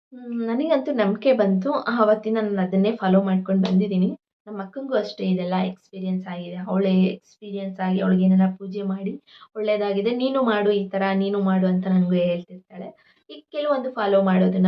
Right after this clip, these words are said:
ಫಾಲೋ ಮಾಡ್ತಾ ಇರ್ತೀನಿ. ಆ, ಈ ಥರ, ಆ, ನಡ್ಕೊಂತೀನಿ. ಕೆಲವೊಂದು ತೀರಾ ಮೂಢನಂಬಿಕೆಲಿರಲ್ಲ. ಈ ಕೆಲವೊಂದು ಈ ಥರ ಆಗೋದನ್ನ ನಡ್ಕೊಬೋದು. ಹ್ಮ್, ಈ ವಿಡಿಯೋ ಇಷ್ಟ ಆಗಿದೆ ಅನ್ಕೊಂತೀನಿ. ನಮ್ಮ ಅಕ್ಕನೂ ನೋಡ್ತಿರ್ತಾಳೆ ವಿಡಿಯೋ.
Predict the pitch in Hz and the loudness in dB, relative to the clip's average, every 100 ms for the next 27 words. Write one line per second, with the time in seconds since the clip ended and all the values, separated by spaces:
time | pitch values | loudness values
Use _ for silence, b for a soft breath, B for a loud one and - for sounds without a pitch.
0 | 190 196 202 202 220 247 247 226 220 233 | 2 2 2 2 -2 -4 -6 -10 -10 -12
1 | 254 392 _ B B B _ _ _ _ | -16 -16 _ B B B _ _ _ _
2 | _ _ _ _ _ - 214 208 208 202 | _ _ _ _ _ -14 -12 -8 -6 -6
3 | 202 208 - 202 208 - 226 214 208 202 | -6 -10 -12 -12 -12 -14 -10 -8 -4 -4
4 | 196 262 240 214 202 220 208 202 202 208 | -4 -4 -4 -6 -4 -6 -4 -4 -4 -4
5 | - _ - 262 277 311 330 247 214 220 | -10 _ -18 -10 -6 -2 -2 0 0 0
6 | 202 190 190 190 185 190 339 - b b | 0 0 2 2 4 2 -2 -10 b b
7 | b 330 311 - 285 285 254 233 220 220 | b -16 -10 -4 -2 -2 -2 -2 -4 -8
8 | 208 202 208 190 - _ _ _ _ _ | -10 -10 -10 -12 -16 _ _ _ _ _
9 | _ - 226 208 202 208 415 _ _ _ | _ -14 -10 -6 -6 -8 -10 _ _ _
10 | _ 240 240 - 208 185 185 226 - _ | _ -10 -8 -8 -4 -4 -4 -6 -12 _
11 | _ _ 240 233 220 220 220 _ _ _ | _ _ -12 -10 -10 -12 -16 _ _ _
12 | 226 214 226 226 208 277 226 214 202 196 | -14 -10 -4 -4 -4 -4 -2 -2 -2 -4
13 | - 196 208 226 233 196 185 220 220 208 | -8 -16 -14 -8 -8 -8 -8 -6 -4 -4
14 | 220 233 226 202 196 214 220 233 233 - | -6 -6 -6 -2 0 0 0 0 -2 -6
15 | - | -16